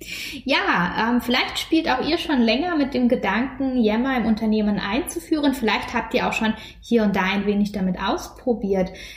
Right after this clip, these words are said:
Ähm, ich hab's am Anfang bereits erwähnt, es, der Erfolg von Yammer hängt wirklich auch davon ab, wie ich das Projekt angehe. Und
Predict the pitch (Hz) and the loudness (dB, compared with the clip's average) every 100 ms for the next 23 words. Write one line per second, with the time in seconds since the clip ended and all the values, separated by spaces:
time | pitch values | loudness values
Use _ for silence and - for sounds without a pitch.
0 | 233 185 196 196 196 247 240 - - - | -10 -6 -4 -4 -4 -4 -4 -6 -10 -6
1 | 190 180 233 349 330 277 269 233 233 233 | -6 -4 -4 -2 2 2 2 2 0 0
2 | 220 226 233 247 262 254 - - 214 208 | 0 2 4 4 0 -6 -14 -6 -4 -4
3 | - 214 180 - 262 311 359 - 247 202 | 0 0 0 -2 0 0 0 -2 0 0
4 | 208 254 254 233 214 208 247 247 185 208 | 2 0 0 2 2 2 0 0 -4 -4
5 | - 214 233 208 220 226 214 214 - 208 | -2 -4 -2 -2 -2 -2 0 -2 -2 -4
6 | 208 - 214 196 175 - - 185 196 - | -6 -6 -2 2 0 -2 -4 -4 -4 -2
7 | 185 175 180 - - - - - - - | 0 0 -2 -6 -12 -20 -20 -20 -20 -6
8 | 208 226 220 | 2 4 4